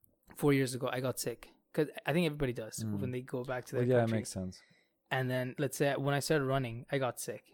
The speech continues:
Speaker 2: Mm-hmm.
Speaker 1: I think when I even started bodybuilding, I had some kind of sickness, like,
Speaker 2: Mm.
Speaker 1: in, within the first f-, a few weeks or first few months.
Speaker 2: Damn.
Speaker 1: That's, like,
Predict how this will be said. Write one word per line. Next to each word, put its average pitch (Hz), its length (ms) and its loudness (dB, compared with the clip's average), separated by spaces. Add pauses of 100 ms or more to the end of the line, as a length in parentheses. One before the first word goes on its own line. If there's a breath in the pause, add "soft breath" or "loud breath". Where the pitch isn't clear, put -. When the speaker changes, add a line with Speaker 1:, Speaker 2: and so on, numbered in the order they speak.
Speaker 2:
Mm-hmm. 101 200 -2 (420)
Speaker 1:
I 147 100 4
think 185 180 4
when 165 100 4
I 165 100 2
even 170 220 0
started 147 360 0
bodybuilding, 127 760 0
I 127 100 -2
had 123 140 -2
some 135 140 -4
kind 127 180 -4
of 123 60 -10
sickness, - 540 -8 (160)
like, 92 280 -2
Speaker 2:
Mm. - 40 -4 (160)
Speaker 1:
in, 143 60 -10
within 135 180 -2
the 127 60 -4
first - 300 -4
f-, - 100 -16 (420)
a 131 80 -2
few 135 340 -2
weeks 123 400 -6
or 139 40 -4
first 135 220 -6
few 131 120 -8
months. 123 380 -8 (180)
Speaker 2:
Damn. 92 220 -8
Speaker 1:
That's, 147 180 -2
like, 160 240 0